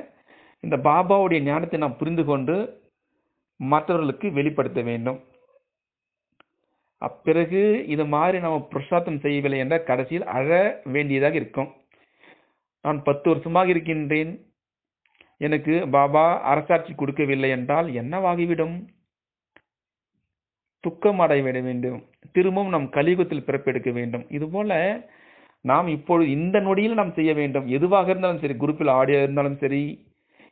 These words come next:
இல்ல டெக்ஸ்டாக இருந்தாலும் சரி, என்னென்ன கிடைக்கின்றது ஞான பொக்கிஷங்களை உடனடியாக மற்றவர்களுக்கு தானம் செய்துவிட வேண்டும். அந்த நிலையை நாம் கொண்டு வர வேண்டும். இருக்கின்றதா அப்படி என்று தன்னைத்தானே சோதனை செய்ய வேண்டும்.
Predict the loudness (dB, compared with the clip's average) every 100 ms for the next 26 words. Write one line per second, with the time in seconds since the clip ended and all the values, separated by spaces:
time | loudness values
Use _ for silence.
0 | -4 -2 0 2 0 2 0 0 0 0
1 | 0 0 0 0 -2 -4 -4 -2 -2 0
2 | 0 0 0 -2 0 0 0 -2 -2 -4
3 | -6 -6 -6 -2 0 0 -2 -10 _ -20
4 | -20 -12 -2 2 4 4 4 6 6 4
5 | 2 0 0 0 2 0 0 0 4 2
6 | 2 0 0 0 0 -2 -2 -2 -4 -8
7 | _ _ _ _ _ _ _ _ _ _
8 | _ _ _ _ _ _ _ _ _ -4
9 | 0 0 2 2 2 -2 -2 0 2 2
10 | 2 -4 -4 -4 -8 _ -2 -2 0 -2
11 | 2 4 4 4 2 -4 -6 -2 -2 -2
12 | -4 -4 -4 -2 -4 -2 -2 -2 -2 0
13 | 0 -2 -2 -2 -2 -4 -4